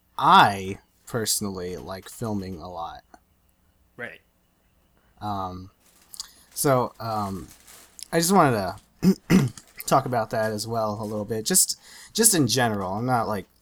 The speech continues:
Speaker 1: personalizing this to anybody, but I just remembered this, uh, speech somebody gave online about, um,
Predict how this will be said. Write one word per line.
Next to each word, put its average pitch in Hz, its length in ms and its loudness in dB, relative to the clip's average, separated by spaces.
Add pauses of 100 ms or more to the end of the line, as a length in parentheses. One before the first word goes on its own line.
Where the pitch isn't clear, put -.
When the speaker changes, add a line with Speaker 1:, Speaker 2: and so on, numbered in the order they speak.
Speaker 1:
personalizing 110 720 -2
this 107 180 -4
to 110 80 -2
anybody, 104 480 -6
but 104 300 -8 (1120)
I 165 60 6
just 165 180 4
remembered 127 540 4
this, 113 320 -2
uh, 95 240 -4
speech - 580 -2
somebody 107 400 -2
gave 107 300 -2
online 104 480 -6 (580)
about, 123 560 0
um, 101 640 -4